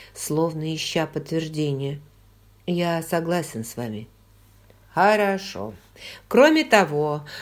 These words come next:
нам понадобится по десять пробирок на одну культуру. Пятьдесят культур, десять пробирок на каждую, пятьсот пробирок".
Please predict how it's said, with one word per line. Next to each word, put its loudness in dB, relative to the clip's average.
нам 8
понадобится 6
по 6
десять 0
пробирок 4
на 4
одну 0
культуру. -2
Пятьдесят 6
культур, 6
десять 6
пробирок 2
на 0
каждую, 4
пятьсот 0
пробирок". 0